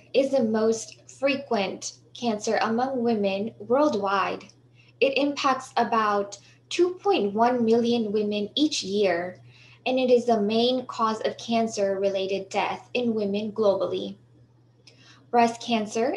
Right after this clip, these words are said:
is frequently diagnosed in women aged fifty-five to sixty-four years, and the median death age is sixty-eight years. Early diagnosis is a key strategy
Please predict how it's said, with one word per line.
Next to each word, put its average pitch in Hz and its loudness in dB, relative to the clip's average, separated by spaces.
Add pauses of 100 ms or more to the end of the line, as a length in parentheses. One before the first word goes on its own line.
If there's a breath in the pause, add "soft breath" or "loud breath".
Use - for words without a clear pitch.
is 262 -2
frequently 202 -4
diagnosed 196 -6
in 226 -2
women 202 -2
aged 196 -4
fifty-five 196 -6
to 226 -6
sixty-four 226 -4
years, 202 -4 (680 soft breath)
and 254 2
the 247 2
median 233 2
death 226 -2
age 254 0
is 214 -4
sixty-eight 233 -6
years. 175 -8 (1120 soft breath)
Early 320 4
diagnosis 262 0
is 233 4
a 208 2
key 320 0
strategy 220 -2